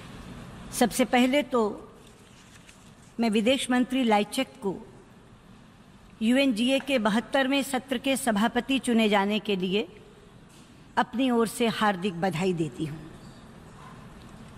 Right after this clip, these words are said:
हमारे लिए ये गर्व और प्रसन्नता का विषय है कि हम विदेश मंत्रियों में से ही एक विदेश मंत्री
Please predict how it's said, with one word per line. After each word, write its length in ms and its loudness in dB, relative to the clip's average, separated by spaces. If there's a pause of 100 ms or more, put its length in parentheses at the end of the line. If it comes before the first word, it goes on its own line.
(180)
हमारे 360 4
लिए 200 2
ये 180 4
गर्व 360 2
और 100 2
प्रसन्नता 600 -2
का 140 -2
विषय 360 -4
है 260 -6 (1700)
कि 60 -4
हम 220 2
विदेश 420 2
मंत्रियों 440 2
में 160 4
से 140 -6
ही 200 2
एक 200 2
विदेश 360 0
मंत्री 440 -2